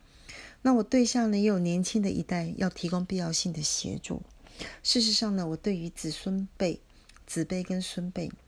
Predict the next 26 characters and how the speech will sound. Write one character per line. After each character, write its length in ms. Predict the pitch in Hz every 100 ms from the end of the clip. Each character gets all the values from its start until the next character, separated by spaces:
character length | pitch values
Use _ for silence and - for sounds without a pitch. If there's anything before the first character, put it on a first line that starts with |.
| - - - -
我 100 | -
是 160 | 170 208
他 120 | 208
们 140 | 202 180
主 200 | - 156
要 180 | 175 170
的 260 | 170 160 165
暂 200 | - 185
时 200 | - 160
性 340 | - 190 170 - - - - - -
托 180 | - 214
婴、 340 | 214 233 247 240 _
托 240 | - 220 220
儿、 300 | 180 170 185 - - - - - - -
幼 180 | 233 208
教， 320 | - - - - - - - -
甚 240 | - 196
至 100 | 185
供 240 | 185 196 196
餐 300 | - 190 185
的 240 | 175 175
主 200 | - 139
要 160 | 165 170
协 240 | 170 -
办 200 | - 170 151
人， 140 | -